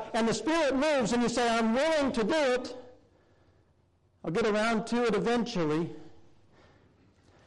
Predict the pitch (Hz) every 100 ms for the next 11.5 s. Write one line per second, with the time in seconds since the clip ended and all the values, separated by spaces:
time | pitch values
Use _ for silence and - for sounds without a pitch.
0 | - - 220 240 247 226 233 233 233 190
1 | 190 - - 220 202 202 208 226 208 185
2 | 170 240 262 220 214 - - 226 214 190
3 | - - 262 240 208 196 - 220 - -
4 | 208 247 254 226 233 214 220 226 - 170
5 | 190 196 175 185 180 135 120 127 - -
6 | - - - - _ _ _ _ - _
7 | _ _ _ _ - _ _ _ _ _
8 | _ _ _ _ _ _ _ _ _ _
9 | _ _ _ _ - 151 175 175 160 190
10 | 196 190 190 143 143 170 175 - 226 202
11 | 185 175 214 185